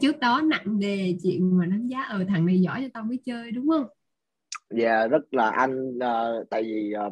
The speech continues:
Speaker 2: anh bị ảnh hưởng như cái kiểu là, ồ, mình phải điểm cao, mình phải làm cái này cái kia giỏi thì mình mới là người giỏi. Nhưng mà thật ra không phải, thật ra là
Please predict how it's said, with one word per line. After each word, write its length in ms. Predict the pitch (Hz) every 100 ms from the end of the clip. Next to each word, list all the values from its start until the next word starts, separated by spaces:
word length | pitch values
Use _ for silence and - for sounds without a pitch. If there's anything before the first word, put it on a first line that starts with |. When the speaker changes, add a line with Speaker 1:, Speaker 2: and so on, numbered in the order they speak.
| 104
Speaker 2:
anh 220 | 123 123
bị 120 | 107
ảnh 140 | 113
hưởng 240 | 143 113 139
như 60 | -
cái 100 | 104
kiểu 140 | 107 131
là, 120 | 117
ồ, 200 | 117 117 113
mình 100 | 107
phải 260 | 117 139 147 _ _ _
điểm 340 | 117 127 107 92
cao, 460 | 160 151 151 147 147 - _ _
mình 140 | 107 101
phải 180 | 104 139
làm 220 | 139 101
cái 100 | 127
này 140 | 156 104
cái 100 | 143
kia 200 | 139 135
giỏi 400 | 123 - 110 147 -
thì 60 |
mình 140 | 113 98
mới 100 | 135
là 60 |
người 180 | 120 98 95
giỏi. 240 | 87 120 165 _ _ _ _ _ _ _ _ _ _ -
Nhưng 100 | 139
mà 60 |
thật 60 | 113
ra 120 | 139 135
không 120 | 143
phải, 200 | - 123
thật 60 | 160
ra 80 | 147
là 240 | 151 123